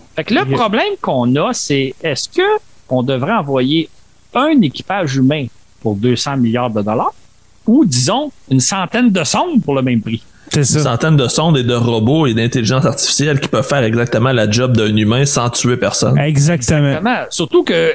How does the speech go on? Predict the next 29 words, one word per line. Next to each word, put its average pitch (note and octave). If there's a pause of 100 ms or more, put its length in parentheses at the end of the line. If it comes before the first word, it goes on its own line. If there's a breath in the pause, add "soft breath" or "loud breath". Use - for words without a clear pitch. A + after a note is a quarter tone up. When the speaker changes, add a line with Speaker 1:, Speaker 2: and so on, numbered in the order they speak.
(100)
Speaker 1:
des E3+
robots, G#3
si D4
on D#4
en C4
envoie F#3+
une G3+
centaine, F3+
on D#3+
va C#3+
en B2+
perdre G3+
quelques-uns, C3
là. A#2
Il A#2
y A#2
a A2+
des A#2
missions A#2
qui C3+
vont A#2+
échouer. -
C'est -
pas B2+
grave, C#3+
c'est -
de B2
la B2
ferraille. G#2+